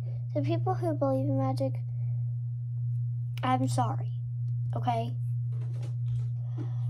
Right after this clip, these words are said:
You don't have to watch my videos anymore if you hate me now, but I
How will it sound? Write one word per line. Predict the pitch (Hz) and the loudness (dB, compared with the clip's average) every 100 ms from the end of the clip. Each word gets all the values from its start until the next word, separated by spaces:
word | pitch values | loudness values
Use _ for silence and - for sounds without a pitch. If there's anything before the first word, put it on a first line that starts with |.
| - - - - - - - - - | 0 0 -2 -4 -4 -2 -2 0 0
You | 240 | 2
don't | 262 | 4
have | 277 269 | 4 4
to | 294 302 - - - - - - - - - - | 4 4 2 0 -2 -2 -4 -4 -4 -2 -2 0
watch | 269 - | 0 2
my | 294 294 | 2 2
videos | 277 269 262 214 - | 2 0 2 0 0
anymore | - - - - - - - - - - | -2 -2 -4 -2 0 0 0 -2 -4 -4
if | 117 - - | -4 -2 -2
you | 117 170 262 - - - - - | 0 0 -2 -2 -4 -4 -2 0
hate | - 269 - | 2 2 0
me | 214 | -2
now, | - - - - - - | -2 -4 -2 -2 0 0
but | 233 214 190 - - - - - - - - - | 2 2 0 -4 -4 -2 -2 -2 -2 -4 -4 -4
I | - 240 269 277 277 | -2 2 4 4 2